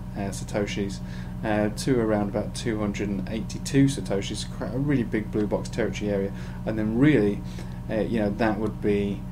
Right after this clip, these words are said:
the all clear for it, really, and Matic can start to make those big moves that we've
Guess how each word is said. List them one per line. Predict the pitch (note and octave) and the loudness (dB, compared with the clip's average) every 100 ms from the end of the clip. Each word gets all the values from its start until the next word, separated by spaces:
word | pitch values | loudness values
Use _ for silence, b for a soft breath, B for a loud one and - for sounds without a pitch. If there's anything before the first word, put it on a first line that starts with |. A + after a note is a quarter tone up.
| - - | -8 -2
the | A#2 | 2
all | A2 G#2+ | 4 4
clear | - D3 C3+ | 2 2 4
for | G2 - | 2 -2
it, | F#2+ | -2
really, | F2+ F#2+ F#2+ G#2+ | -2 -4 -2 -2
and | G#2+ G2+ | -2 -2
Matic | A2+ - G#2 | -2 -2 -4
can | A2 | -4
start | G2+ G#2+ G2+ | -2 -2 -2
to | G#2+ | 0
make | G#2 G2 | 0 2
those | G2+ F#2+ | 0 0
big | - B2 A#2+ | 2 2 2
moves | A2 G#2+ G#2 | 2 0 0
that | G#2+ | -2
we've | G#2+ G#2 G2+ - | 0 2 0 -2